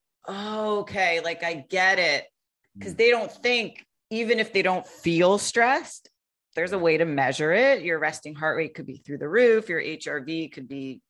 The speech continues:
Speaker 1: through the floor. And so n-, understanding that effect on sex drive is huge, because your body's not gonna prioritize procreation if it's threatened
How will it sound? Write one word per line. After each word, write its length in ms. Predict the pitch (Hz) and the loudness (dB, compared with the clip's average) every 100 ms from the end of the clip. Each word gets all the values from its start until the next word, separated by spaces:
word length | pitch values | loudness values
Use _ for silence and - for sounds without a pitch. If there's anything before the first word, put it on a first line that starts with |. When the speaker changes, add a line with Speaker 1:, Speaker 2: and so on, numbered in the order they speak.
| _ | _
Speaker 1:
through 140 | - 156 | -8 -6
the 80 | |
floor. 560 | 143 156 185 170 165 - _ _ _ _ _ - | -6 0 4 4 2 -4 _ _ _ _ _ -12
And 140 | 170 | -10
so 280 | - 180 170 | -6 -2 -2
n-, 260 | 110 180 - | -4 -10 -6
understanding 640 | 190 196 202 - 185 185 170 | -4 -2 -2 0 0 0 2
that 160 | 170 | 2
effect 500 | 156 - 175 170 - - | 2 2 4 4 2 -4
on 280 | 160 156 147 | 0 0 -2
sex 320 | 143 160 - | -2 -2 0
drive 300 | 151 143 135 - | 2 2 0 -8
is 120 | 139 | -12
huge, 400 | 160 131 107 - | -8 -8 -10 -18
because 440 | - 147 143 131 | -6 -4 -4 -4
your 80 | 143 | -4
body's 300 | 139 185 180 | 0 2 2
not 160 | 170 165 | -2 -2
gonna 100 | 160 | -4
prioritize 880 | 160 170 165 170 170 160 151 147 - | 0 2 2 2 0 0 0 -2 -8
procreation 960 | 180 165 160 165 170 170 160 147 147 - | -8 -6 -6 -4 -4 -6 -6 -8 -8 -10
if 180 | 143 143 | -10 -8
it's 220 | 147 - | -12 -12
threatened 680 | - 147 165 - 147 143 | -10 -2 -2 -2 -6 -8